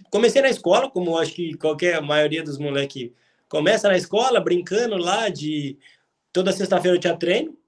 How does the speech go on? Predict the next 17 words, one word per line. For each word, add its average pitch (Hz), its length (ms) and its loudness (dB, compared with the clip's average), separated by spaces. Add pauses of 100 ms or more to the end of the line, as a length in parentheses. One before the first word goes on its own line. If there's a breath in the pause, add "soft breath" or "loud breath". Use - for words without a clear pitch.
(460)
de 143 400 -4 (100)
sete, 175 440 -2
oito 151 280 -4
anos, 190 500 -4 (100)
e 196 580 -2
futsal, 160 560 4
sempre 196 260 0
futsal. 123 500 -2 (500)
Futsal, 165 460 2
futsal, 139 380 -4
futsal. 135 580 -6 (760)
E 170 320 4
a 175 100 6
partir 190 680 -2
daí, 185 480 0
acho 185 280 -2
que 185 1080 -4